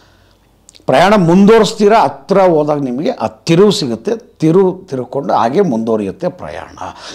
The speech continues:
ಜೀವನನೂ ಹಾಗೆ, ಬದುಕು ಹಾಗೆ ಅಲ್ವಾ ವೀಕ್ಷಕರೇ?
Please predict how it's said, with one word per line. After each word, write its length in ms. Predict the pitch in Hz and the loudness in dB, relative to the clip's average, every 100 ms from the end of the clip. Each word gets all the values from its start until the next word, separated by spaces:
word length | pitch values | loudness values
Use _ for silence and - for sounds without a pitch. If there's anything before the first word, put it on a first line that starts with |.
| - | -2
ಜೀವನನೂ 520 | 143 208 202 202 190 | 2 4 2 0 -2
ಹಾಗೆ, 320 | 151 127 120 | -4 -4 -6
ಬದುಕು 460 | 127 90 95 110 131 | -8 -6 -8 -8 -10
ಹಾಗೆ 340 | 123 82 92 | -8 -10 -10
ಅಲ್ವಾ 260 | 80 71 80 | -14 -14 -16
ವೀಕ್ಷಕರೇ? 720 | 71 - - - - - _ | -16 -18 -20 -20 -20 -20 _